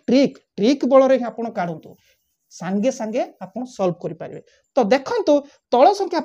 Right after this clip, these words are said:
ପାଞ୍ଚ, ଦଶ, ଚାରି ଭିତରୁ ସବୁଠୁ ବଡ଼ ସଂଖ୍ୟା କିଏ? ଦଶ। ଦଶକୁ ଆପଣ ଲକ୍ଷ୍ୟ କରିବେ, ଏଇ ଦଶକୁ କିଏ କିଏ ଭାଗ କରୁଛି? ପାଞ୍ଚ ଭାଗ କରିପାରୁଛି କି ନାହିଁ? ପାଞ୍ଚ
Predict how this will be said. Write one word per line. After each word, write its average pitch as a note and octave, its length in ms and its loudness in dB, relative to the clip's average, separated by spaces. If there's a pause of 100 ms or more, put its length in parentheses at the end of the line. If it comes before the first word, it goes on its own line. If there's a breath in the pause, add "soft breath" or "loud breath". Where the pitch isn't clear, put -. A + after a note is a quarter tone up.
ପାଞ୍ଚ, E4 260 -2 (180)
ଦଶ, E4+ 200 0 (240)
ଚାରି C4+ 260 0
ଭିତରୁ C4 340 0
ସବୁଠୁ C#4+ 340 -2
ବଡ଼ A#3+ 260 2
ସଂଖ୍ୟା D#4 260 -4
କିଏ? D#4 200 -6 (600)
ଦଶ। G3+ 200 0 (1040)
ଦଶକୁ F#4+ 640 2
ଆପଣ E4+ 320 -4
ଲକ୍ଷ୍ୟ C4+ 340 -4
କରିବେ, C#4+ 320 2 (400 loud breath)
ଏଇ D#4+ 140 4 (160)
ଦଶକୁ F4 480 2 (140)
କିଏ E4 220 6
କିଏ F4 300 -2
ଭାଗ A#3 340 -2
କରୁଛି? E3 360 -2
ପାଞ୍ଚ A#3 360 -4 (100)
ଭାଗ B3 140 -4 (100)
କରିପାରୁଛି B3 440 -2 (300)
କି F#4 60 -8
ନାହିଁ? D#4 180 -2 (320)
ପାଞ୍ଚ A3 280 -4